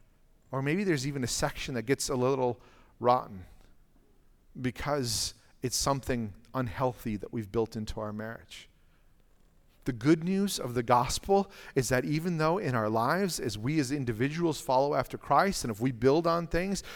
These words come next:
that are a little bit rotten because it's established in the world and it's not God's design, those things can just be simply wiped out as we go back to the foundation.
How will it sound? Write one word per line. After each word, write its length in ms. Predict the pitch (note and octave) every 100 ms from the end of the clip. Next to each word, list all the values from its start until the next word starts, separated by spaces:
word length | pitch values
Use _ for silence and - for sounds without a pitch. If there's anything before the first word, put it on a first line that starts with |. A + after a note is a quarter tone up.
| -
that 100 | C3
are 60 | A#2+
a 60 |
little 200 | C3 D#3
bit 180 | C#3 A#2+
rotten 400 | B2 A#2+ F3+ G3
because 300 | D3 B2+ A#2
it's 140 | A#2
established 560 | - - C3+ C#3+ D#3+ -
in 100 | C#3+
the 80 | B2
world 460 | A2+ C#3 F#3+ G3+
and 100 | D#3
it's 160 | B2 - - - -
not 380 | C3+ D3 A3
God's 340 | D3 C#3 D#3 C3
design, 600 | B2+ A#2+ B2+ C3 F#3+ G3 - - -
those 280 | C#3 C3+
things 320 | - F3+ E3+ -
can 200 | C#3 A#2
just 220 | B2 -
be 80 | A#2+
simply 640 | - D#3 - D#3 D3+ - - - - - - _ _ _ _ _ _ _ _ _ _ _ _ - _ _ _ _ _ _ _
wiped 280 | B2 C3+ B2+
out 220 | A2 F#2 - _ _ _ _ - _ _ _ - _ _ _ _ _ -
as 140 | A#2
we 80 | B2
go 160 | A#2 A#2+
back 300 | A#2+ A#2 -
to 80 |
the 100 | A2+
foundation. 560 | - A2+ G#2+ G#2+ G2